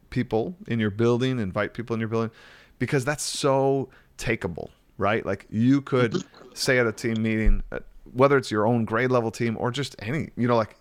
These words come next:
Speaker 1: anybody in your school, you could be like, "Hey, I did this little, like, thing where all throughout the week we were loading the rocket ship up, and on Friday we launched it," you know,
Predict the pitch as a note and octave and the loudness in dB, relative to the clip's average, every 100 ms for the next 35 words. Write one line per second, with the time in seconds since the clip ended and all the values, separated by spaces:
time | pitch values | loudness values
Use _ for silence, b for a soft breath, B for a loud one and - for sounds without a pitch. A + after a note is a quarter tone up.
0 | - C3 C#3 C#3+ C3 A#2 A2 - _ _ | -6 -2 2 2 2 -2 -4 -10 _ _
1 | _ - - F#3+ D#3 A2 A#2+ - G3+ B3 | _ -14 0 2 2 2 0 2 0 0
2 | - G3 A3 F#3 D#3+ A#2+ - C#3+ C3+ G#2 | 0 -2 0 2 2 2 0 -2 0 0
3 | G2+ - - C#3+ E3 B2 C3+ D3 A2+ A2 | 0 -4 2 4 4 0 0 0 0 0
4 | A2 C3+ D3 B2+ A#2+ C3+ C3 - C3 G#2+ | 2 2 2 0 0 0 -2 -2 -2 4
5 | C3+ - B B B A#2 A#2 - C3+ C3 | 4 2 B B B -2 0 2 2 2
6 | G#2+ b b - A2+ B2 C#3 A2 G#2+ G#2 | -2 b b 0 2 4 2 -2 -2 -2
7 | - B B A2 G#2+ G2+ | -4 B B -2 0 -2